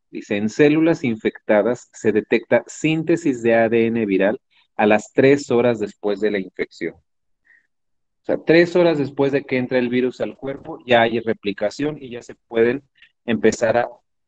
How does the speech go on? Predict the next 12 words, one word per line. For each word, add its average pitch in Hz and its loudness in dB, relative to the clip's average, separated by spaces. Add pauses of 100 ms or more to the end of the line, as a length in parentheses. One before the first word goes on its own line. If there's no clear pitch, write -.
(1160)
a 98 2 (580)
producir 123 0
partículas 104 -2
virales. 101 -2 (400)
Y 123 2
la 123 6
síntesis 143 0
de 113 2
A 110 4
D 113 4
N 127 -6
continúa 107 -14